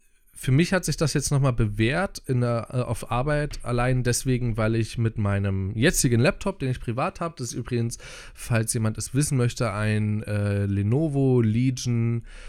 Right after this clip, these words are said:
äh, Y nine hundred twenty, äh, mit so viel Spezialzeug, dass noch eine extra Nummer hinten dran ist, die kann ich jetzt nicht mehr aus dem Kopf, ähm, wovon gefühlt nur dreitausend Stück auf dem Markt sind. Und ich hadere zurzeit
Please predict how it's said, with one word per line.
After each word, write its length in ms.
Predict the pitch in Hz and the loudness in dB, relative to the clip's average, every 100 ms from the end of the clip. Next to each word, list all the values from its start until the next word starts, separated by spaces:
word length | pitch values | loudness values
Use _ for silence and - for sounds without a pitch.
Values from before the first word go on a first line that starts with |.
| - - | -14 -6
äh, 300 | 107 104 104 | -2 0 0
Y 480 | 98 101 110 120 117 | -2 -2 0 0 0
nine 260 | 117 113 | 0 0
hundred 300 | 110 107 101 | -2 -4 -6
twenty, 640 | - 117 120 117 110 107 107 - _ _ | -8 -6 -6 -4 -2 -2 -4 -8 _ _
äh, 320 | 101 101 98 | -8 -6 -6
mit 560 | 98 98 95 - - - _ _ - 120 | -6 -6 -6 -8 -12 -12 _ _ -4 2
so 200 | 143 202 | 4 4
viel 280 | - 139 | 4 4
Spezialzeug, 1040 | 135 - 123 - 123 139 156 - 123 127 - | 6 4 2 2 2 4 2 2 4 4 4
dass 160 | 113 | 0
noch 100 | 120 | 2
eine 360 | 113 117 110 - | 6 6 6 2
extra 340 | 123 - - | 0 -2 0
Nummer 280 | 107 120 107 | 2 2 2
hinten 240 | 92 95 98 | 0 -2 -4
dran 260 | - 95 | -2 -2
ist, 200 | 107 - | -2 -4
die 100 | 107 | -6
kann 220 | - 107 | -4 -2
ich 80 | 104 | 0
jetzt 200 | 101 - | 0 0
nicht 140 | 117 110 | 0 0
mehr 100 | 95 | 0
aus 80 | |
dem 80 | 110 | 0
Kopf, 300 | 104 113 - - - - - - - - - | 0 0 -2 -12 -16 -16 -16 -16 -18 -12 4
ähm, 520 | 135 135 131 131 131 | 8 10 8 6 2
wovon 800 | 151 120 135 - 131 127 120 - | 0 4 4 6 6 8 6 0
gefühlt 300 | 113 - 113 | -4 0 0
nur 100 | 113 | 0
dreitausend 480 | - 104 110 98 95 | -2 -2 0 -2 -4
Stück 220 | - 104 | -6 -6
auf 100 | 104 | -6
dem 120 | 101 | -4
Markt 240 | 95 101 - | -4 -4 -4
sind. 120 | 107 | -4
Und 140 | 123 | -2
ich 320 | 147 - - - | 2 4 4 4
hadere 320 | 151 165 139 | 4 4 2
zurzeit 560 | 135 - 135 131 131 | -2 2 4 4 2